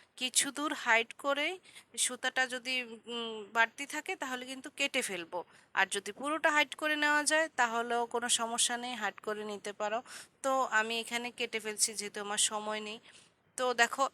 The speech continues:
এবার আমাদের ফুলটি ফাইনাল লুক, এটা কিন্তু একদমই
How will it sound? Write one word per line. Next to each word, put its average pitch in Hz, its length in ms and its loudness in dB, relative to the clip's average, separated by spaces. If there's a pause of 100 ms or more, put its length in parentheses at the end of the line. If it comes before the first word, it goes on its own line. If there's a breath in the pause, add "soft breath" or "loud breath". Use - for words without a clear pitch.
(180)
এবার 226 400 6
আমাদের 208 420 2
ফুলটি 247 760 -2 (200)
ফাইনাল 202 500 2
লুক, 214 240 -4 (140)
এটা 214 200 -4
কিন্তু 214 320 -8 (100)
একদমই 226 720 -2